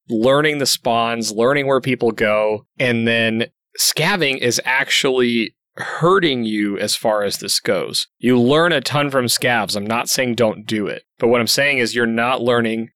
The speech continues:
where other players spawn, you're not learning where they rotate to, you're not learning what you need to clear, et cetera, et cetera, et cetera. So scavving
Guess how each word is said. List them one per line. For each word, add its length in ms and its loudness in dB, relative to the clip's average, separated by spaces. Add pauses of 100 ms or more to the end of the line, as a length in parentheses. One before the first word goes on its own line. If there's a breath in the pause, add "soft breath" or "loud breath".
(180)
where 340 2
other 160 2
players 420 2
spawn, 440 0
you're 80 0
not 160 0
learning 260 -2
where 100 0
they 120 -2
rotate 480 2
to, 340 0 (180)
you're 120 0
not 200 2
learning 460 0
what 240 2
you 100 0
need 180 0
to 60 -4
clear, 680 0 (260)
et 100 -6
cetera, 320 2
et 80 -2
cetera, 240 0
et 80 -4
cetera. 440 2 (300)
So 500 2 (220)
scavving 600 0